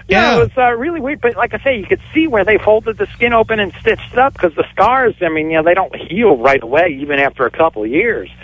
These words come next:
Speaker 2: Yeah.
Speaker 1: I mean, it was just the, the bizarrest thing. But I, um, you know, I still see her occasionally. You know, we haven't hooked up anymore because she's got a boyfriend now, but through the, through the jobs and everything, we still, uh,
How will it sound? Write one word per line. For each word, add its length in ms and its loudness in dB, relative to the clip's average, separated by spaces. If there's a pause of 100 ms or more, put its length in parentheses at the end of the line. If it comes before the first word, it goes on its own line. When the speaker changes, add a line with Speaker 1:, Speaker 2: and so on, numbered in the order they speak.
Speaker 2:
Yeah. 220 4 (100)
Speaker 1:
I 80 -4
mean, 200 -8
it 60 -4
was 140 -6
just 320 0
the, 380 2
the 100 0
bizarrest 680 0
thing. 360 -6 (840)
But 140 2
I, 220 0
um, 320 0 (220)
you 100 -8
know, 100 -6
I 220 0
still 180 -4
see 140 2
her 140 0
occasionally. 840 0 (220)
You 80 2
know, 80 6
we 100 4
haven't 220 2
hooked 240 -2
up 180 0
anymore 380 -2
because 240 -2
she's 120 -14
got 160 2
a 40 0
boyfriend 560 -2
now, 180 2
but 200 0
through 280 -4
the, 140 -4
through 240 -4
the 100 2
jobs 460 2
and 80 -10
everything, 440 -4
we 120 -4
still, 440 2
uh, 360 2